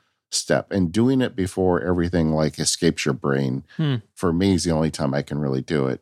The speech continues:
Speaker 1: And I've never had an excuse to talk about it on the show, but I,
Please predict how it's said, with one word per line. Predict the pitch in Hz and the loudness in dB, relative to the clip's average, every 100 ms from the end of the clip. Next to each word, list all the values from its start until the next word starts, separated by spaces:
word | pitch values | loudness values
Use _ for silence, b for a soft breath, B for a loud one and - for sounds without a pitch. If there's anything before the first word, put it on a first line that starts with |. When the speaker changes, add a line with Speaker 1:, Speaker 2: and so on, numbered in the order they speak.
| - | -4
Speaker 1:
And | 87 78 73 78 b b b b b _ | 0 2 0 -4 b b b b b _
I've | 90 98 | -6 0
never | 131 131 | 0 2
had | 120 101 | 0 0
an | 90 | -2
excuse | - - 95 | -4 -2 0
to | 80 | 0
talk | - 82 80 | 2 2 2
about | 73 69 | 0 2
it | 67 | 2
on | 69 | 0
the | |
show, | 67 - 71 | 0 2 2
but | 76 87 | 2 2
I, | 85 | 2